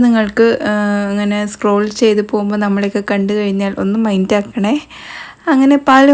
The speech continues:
വന്നപ്പോൾ ഞാൻ എന്താ ചായയൊക്കെ വെച്ചിട്ടുണ്ട്. ആ, പിന്നെ ഇന്നലെ മൂഡ് ഓഫ് എന്ന് പറഞ്ഞപ്പോൾ ഒരുപാട് പേര് നം-, നമുക്കും ഉണ്ടാവാറുണ്ട് റീസൺ ഇല്ലാത്ത മൂഡ് ഓഫ്. അതൊന്നും കാര്യമാക്കണ്ട, ജിനി എന്നും വ്ലോഗ് ചെയ്യണം എന്നൊക്കെ പറഞ്ഞിട്ട് ഒരുപാട്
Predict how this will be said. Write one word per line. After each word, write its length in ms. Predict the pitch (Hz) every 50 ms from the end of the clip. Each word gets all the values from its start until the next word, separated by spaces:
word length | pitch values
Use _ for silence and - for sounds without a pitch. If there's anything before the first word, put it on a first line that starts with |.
| 277
വന്നപ്പോൾ 320 | 262 254 254 247 - 262 240 247
ഞാൻ 100 | 240 240 233
എന്താ 160 | 226 240 240 233 - -
ചായയൊക്കെ 440 | 233 214 208 208 208 214 208 - 226 208 196
വെച്ചിട്ടുണ്ട്. 540 | 196 - 214 196 - 196 190 185 185 202 247 269 - - - - - - - - - - - _ _ - 247
ആ, 20 | 220 220 214 214 214 214 208 214
പിന്നെ 240 | 240 233 240 247 240 226 -
ഇന്നലെ 360 | 226 220 226 226 - 226 233 226 220 220
മൂഡ് 200 | 214 208 208 202 208
ഓഫ് 140 | 220 214 -
എന്ന് 120 | 226 220 214 214 226
പറഞ്ഞപ്പോൾ 420 | 240 233 208 202 214 214 - 220 208
ഒരുപാട് 400 | 202 208 220 220 202 220 240 233 240 240
പേര് 200 | 226 202 202 214 202 208
നം-, 240 | 190 185 180 190 196 196
നമുക്കും 320 | 202 180 180 180 180 - 220 208
ഉണ്ടാവാറുണ്ട് 580 | 196 190 185 180 185 180 185 185 180 180 180 180 185
റീസൺ 300 | 180 180 180 - - 185 185
ഇല്ലാത്ത 340 | 180 180 185 180 180 - 185 185
മൂഡ് 180 | 180 180 175 175
ഓഫ്. 120 | 175 175 - 185
അതൊന്നും 240 | 185 180 180 185 196 196 196
കാര്യമാക്കണ്ട, 520 | 185 175 - 185 185 185 - 180 180 175 175 180 185 - - - - - - - - - - 185
ജിനി 200 | 196 185 190 190 185
എന്നും 200 | 175 180 185 190 190
വ്ലോഗ് 280 | 185 180 175 175 175 180
ചെയ്യണം 320 | 190 190 180 180 180 180 185 - -
എന്നൊക്കെ 280 | 202 220 196 190 - 196 196 196
പറഞ്ഞിട്ട് 400 | 190 190 185 185 185 185 - - - 196
ഒരുപാട് 720 | 190 185 - 196 190 - - 202 214 240 247 254 262 269